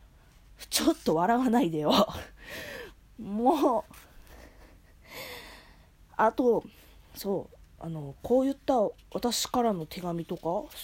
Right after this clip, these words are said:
そういうのを捨てないのもちょっと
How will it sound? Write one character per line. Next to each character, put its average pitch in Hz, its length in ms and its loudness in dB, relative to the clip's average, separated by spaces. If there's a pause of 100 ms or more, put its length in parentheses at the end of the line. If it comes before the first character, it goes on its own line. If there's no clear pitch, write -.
(680)
そ 226 140 6
う 214 60 6
い 214 80 4
う 208 60 2
の 196 100 2
を 165 440 -2 (320)
捨 - 120 -2
て 226 120 4
な 202 160 0
い 180 60 -2
の 165 100 -4
も 147 60 -8 (640)
ち - 100 -12
ょ 156 40 -10
っ - 100 -12
と 131 160 -10